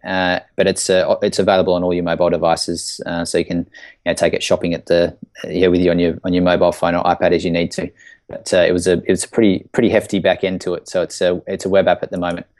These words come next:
Um, but it's, uh, yeah, very, very powerful. So I'd, I'd love for, I'd love to encourage you guys to check it out if you're looking to find out, uh, what's right for you in, in terms of getting in flow,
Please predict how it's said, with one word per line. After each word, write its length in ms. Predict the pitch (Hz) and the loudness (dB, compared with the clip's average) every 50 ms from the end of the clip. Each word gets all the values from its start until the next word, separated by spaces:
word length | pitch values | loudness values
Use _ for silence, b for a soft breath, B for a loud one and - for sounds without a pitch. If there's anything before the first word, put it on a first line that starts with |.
| B B B B _ - - | B B B B _ -12 -8
Um, 240 | 87 85 85 82 82 | -6 -4 -4 -4 -2
but 100 | 82 - | -2 -2
it's, 220 | - - - - | -4 -4 -2 0
uh, 80 | 87 82 | 2 2
yeah, 180 | 78 82 87 | 4 4 2
very, 200 | 80 101 98 92 | 2 2 2 2
very 160 | 87 90 85 78 | 2 0 0 0
powerful. 360 | - 90 87 87 - - 82 | 2 2 2 2 0 -4 -4
So 200 | - - 87 85 | 0 2 2 2
I'd, 120 | 82 - | 2 2
I'd 120 | - 92 90 | 2 4 4
love 180 | 98 92 - | 4 2 0
for, 380 | - - 92 90 90 90 92 - 92 | 0 0 2 4 4 2 0 0 -4
I'd 160 | 98 95 - | -6 -4 -2
love 160 | 107 98 - | 0 0 0
to 80 | - 101 | -2 -2
encourage 300 | 92 - 101 95 85 101 | 0 2 0 2 2 0
you 60 | 98 | 0
guys 160 | 95 92 - | 0 0 0
to 80 | - 87 | -2 -4
check 200 | - 95 - 98 | -4 -2 0 2
it 40 | |
out 100 | 95 90 | 2 2
if 100 | 92 - | 2 2
you're 100 | - 95 | 0 0
looking 220 | 95 92 - 95 87 | 0 -2 -2 -4 -6
to 60 | 85 | -6
find 260 | - - 92 90 90 | -4 -4 -2 2 2
out, 220 | 92 90 90 - b b b b b b _ - | 2 2 2 -2 b b b b b b _ -14
uh, 160 | - 87 85 | -8 -6 -2
what's 240 | 80 90 95 - - | 0 0 -2 0 0
right 180 | - - - - | 0 0 0 -2
for 80 | - | -4
you 140 | 90 90 90 | -2 -2 -2
in, 160 | 90 87 87 - | -2 -4 -6 -6
in 120 | 90 87 85 | -8 -8 -6
terms 240 | - 87 82 78 | -6 -6 -6 -6
of 80 | - 82 | -2 0
getting 180 | 85 85 85 85 | 0 0 0 0
in 60 | 80 | -4
flow, 380 | - - 90 85 85 85 85 | -4 -2 0 2 2 2 2